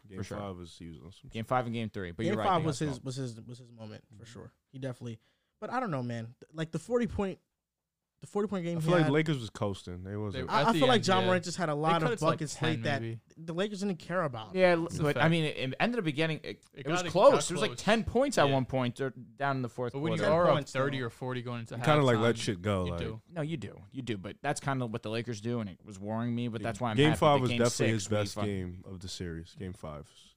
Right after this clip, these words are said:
Speaker 2: He played great. He played great. <clears throat>
Speaker 3: Now, Boom Fantasy, Dells, what we got for
Speaker 2: Talk
Speaker 3: today?
Speaker 2: to
Speaker 4: Boom
Speaker 2: me.
Speaker 4: Fantasy. So, the Celtics and Sixers are bad tip-off. So, we're not gonna do that game since it'll already be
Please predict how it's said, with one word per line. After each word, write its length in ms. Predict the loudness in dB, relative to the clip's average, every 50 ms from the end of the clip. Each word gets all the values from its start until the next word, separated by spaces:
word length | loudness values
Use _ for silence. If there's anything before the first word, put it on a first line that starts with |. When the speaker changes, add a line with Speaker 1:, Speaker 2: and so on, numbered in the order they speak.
| _ -18
Speaker 2:
He 80 | -18 -14
played 200 | -8 -6 -6 -4
great. 300 | -4 -4 -4 -4 -6 -10 _ _ _ _ _ _ _
He 60 | -14 -8
played 200 | -6 -6 -6 -6
great. 220 | -6 -8 -8 -8 -10 _
<clears throat> 60 | _ -10 -10 -10 _ -12 -12 -8 -6 -8 -8 -8 -12 _ _ _ _ _ _ _ _ _ _ _ _ _ _ _ _ -14
Speaker 3:
Now, 140 | -12 -10
Boom 240 | -8 -4 -4 -4 -4
Fantasy, 420 | -2 -2 -2 -2 -2 -4 -6 -8 -6
Dells, 320 | -4 -4 -4 -4 -6 -6
what 80 | -6 -8
we 40 | -4
got 220 | -2 0 -2 -2 -4
for 100 | -6 -4
Speaker 2:
Talk 360 | 2 4 6 6 6 6 4
Speaker 3:
today? 60 | -2
Speaker 2:
to 120 | -2 0
Speaker 4:
Boom 0 |
Speaker 2:
me. 220 | 0 0 0 0 2
Speaker 4:
Fantasy. 400 | 0 0 0 -2 -4 -6 -8 -8
So, 400 | -4 -2 0 0 0 -2 -4 -10 _ -20
the 60 | -18
Celtics 640 | -10 -8 -6 -6 -6 -6 -6 -8 -8 -8 -12 -14 -12
and 160 | -10 -10 -10
Sixers 400 | -8 -8 -8 -8 -8 -10 -14 -12
are 40 | -8
bad 220 | -6 -6 -6 -6 -6
tip-off. 440 | -10 -14 -12 -12 -12 -12 -12 -14 _ _
So, 460 | _ _ -10 -10 -8 -8 -8 -10 -10 -10
we're 80 | -10 -8
not 240 | -4 -4 -4 -4
gonna 160 | -4 -8 -10 -8
do 160 | -10 -10 -10
that 220 | -8 -8 -8 -10 -10
game 200 | -12 -16 -16 -16
since 500 | -16 -16 -16 -16 -16 -18 -18 -20 -20 -16
it'll 140 | -10 -8 -8
already 220 | -8 -8 -10 -12 -14
be 180 | -16 -16 -18